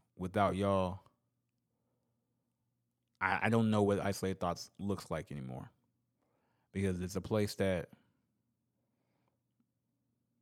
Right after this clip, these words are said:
while I'm grateful for,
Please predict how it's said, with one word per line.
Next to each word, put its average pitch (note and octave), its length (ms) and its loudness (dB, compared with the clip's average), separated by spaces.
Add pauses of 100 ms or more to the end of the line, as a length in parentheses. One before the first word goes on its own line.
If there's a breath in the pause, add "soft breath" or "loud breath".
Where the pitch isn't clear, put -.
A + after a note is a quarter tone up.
(140)
while G2+ 280 4
I'm F#2 360 2
grateful G#2 640 2 (580)
for, F#2+ 800 0